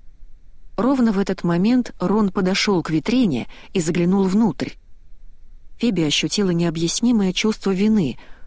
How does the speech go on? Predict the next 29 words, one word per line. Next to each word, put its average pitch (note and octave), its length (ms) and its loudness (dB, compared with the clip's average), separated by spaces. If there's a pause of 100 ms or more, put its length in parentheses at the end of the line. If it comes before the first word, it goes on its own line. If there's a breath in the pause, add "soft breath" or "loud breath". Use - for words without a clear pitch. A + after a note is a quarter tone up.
(120 soft breath)
будто E3 300 0
ее D#3+ 200 4
поймали E3 440 2
на C#3+ 140 -2
чем-то F3 340 0
ужасном. F#3+ 640 0 (720)
Будто F#3+ 300 0
это C4+ 240 2
была A3 200 2
ее A#3 440 2
идея D#3+ 440 2
устроить D#3 500 0
небольшой D#3 460 2
шопинг. - 600 -2 (840)
Если F#3+ 260 0
бы F3+ 120 0
они F#3+ 180 2
просто F#3 320 0
позавтракали E3 640 0
вместе, D#3 540 0 (220 soft breath)
этого D#3 280 0
бы E3+ 100 2
не F3+ 80 2
случилось. G#3+ 720 0 (1500)
«Хочешь, B3 400 0
я F3+ 80 2
скажу B3+ 340 2
что-нибудь D3+ 500 0
ему?» D3 300 -2